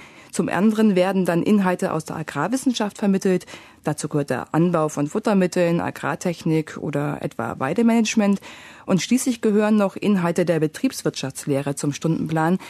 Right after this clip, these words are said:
Denn die Absolventen sollen ja in Unternehmen der Pferdeindustrie arbeiten und lernen, solche Betriebe wirtschaftlich zu führen. Und das können dann Betriebe der Futtermittelindustrie sein oder des Stallbauwesens.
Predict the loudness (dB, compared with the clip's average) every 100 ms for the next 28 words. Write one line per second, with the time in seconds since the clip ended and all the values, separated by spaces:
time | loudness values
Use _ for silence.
0 | -18 -8 0 2 4 2 0 0 2 4
1 | 2 2 2 2 4 4 2 2 4 4
2 | 2 2 4 4 4 4 0 0 0 2
3 | 2 0 0 0 0 0 2 0 2 0
4 | 2 0 0 2 4 4 2 0 0 -2
5 | 0 2 2 2 -2 -2 -4 -4 -6 -4
6 | -6 -2 2 4 4 0 -16 -8 -4 -2
7 | -2 0 2 2 2 0 0 2 2 2
8 | 0 0 2 2 2 2 2 0 -4 -2
9 | 0 2 2 4 2 2 -2 -4 -4 -2
10 | 2 2 2 2 4 2 0